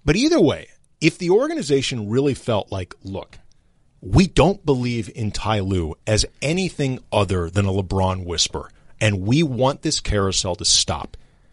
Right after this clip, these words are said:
I, I don't necessarily agree with that assessment of Lue, but I can defend that in a vacuum.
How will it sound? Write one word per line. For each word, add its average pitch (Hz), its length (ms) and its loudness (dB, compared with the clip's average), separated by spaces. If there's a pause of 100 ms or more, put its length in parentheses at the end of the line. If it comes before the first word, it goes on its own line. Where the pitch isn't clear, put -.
(640)
I, 139 220 2
I 147 140 2
don't 190 140 -2
necessarily 156 420 -2
agree 113 500 -2 (100)
with 117 180 -4
that 113 120 -2
assessment 110 440 -2
of 78 80 -14
Lue, 110 360 -2 (300)
but 127 140 4
I 208 100 2
can 214 180 -2
defend 160 460 -2
that 117 160 -2
in 104 160 0
a 104 40 -2
vacuum. 98 500 -2